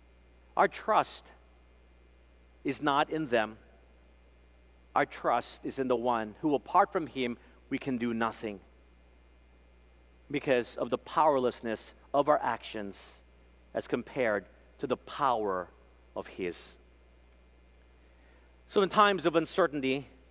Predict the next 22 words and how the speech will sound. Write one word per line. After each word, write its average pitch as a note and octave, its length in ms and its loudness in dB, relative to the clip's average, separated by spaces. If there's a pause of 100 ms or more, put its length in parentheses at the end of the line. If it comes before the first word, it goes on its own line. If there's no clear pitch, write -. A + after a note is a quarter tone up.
(640)
remember E3+ 380 4
that C#3+ 200 4 (1000)
the E3 80 4
first B3 320 8
thing A#3 140 -2
we A3 80 0
need G#3+ 140 0
to G3 100 2
establish D#3 600 4 (460)
is G3 160 6
the G3+ 200 0
answer F#3 640 2 (240)
to A#3 100 0
the A3+ 80 8
question, D#3+ 640 2 (380)
"Who D4+ 400 8
is A#3 160 4
in G#3 160 8
control?" E3 640 2 (1700)
It's - 180 -10
not D3+ 220 4
us. - 460 -2